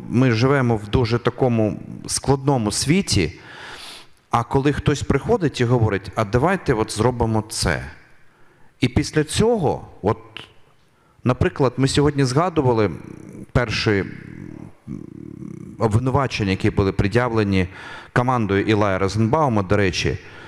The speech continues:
Я не знаю, говорили про це сьогодні чи ні. Я, на жаль, не зміг бути на всіх сесіях, але це, це людина ле-, ну, легенда. Це людина, яка з-, ну, називається як, е, е, по-,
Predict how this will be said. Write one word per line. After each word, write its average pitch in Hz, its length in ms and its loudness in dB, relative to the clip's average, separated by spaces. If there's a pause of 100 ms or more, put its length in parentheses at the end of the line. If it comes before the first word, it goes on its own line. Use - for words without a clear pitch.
(200)
Я 107 80 4
не 110 80 4
знаю, 104 240 2
говорили 110 400 2
про 104 160 0
це 104 160 0
сьогодні 98 400 2
чи - 180 0
ні. 123 180 4
Я, 95 140 4 (140)
на 98 220 0
жаль, 101 200 2 (180)
не 76 280 2
зміг 110 240 2
бути 98 240 0
на 98 100 2
всіх 98 260 0
сесіях, 123 540 0
але 101 180 2
це, 110 360 0 (500)
це 180 160 4
людина 151 440 2 (560)
ле-, 110 140 4 (160)
ну, 113 240 4
легенда. 87 640 -2 (800)
Це - 160 0
людина, 117 440 2
яка 107 580 2 (480)
з-, 90 220 -2 (180)
ну, 104 140 2
називається 104 680 2
як, 95 320 0
е, 87 320 2 (720)
е, 85 420 2 (680)
по-, 95 220 2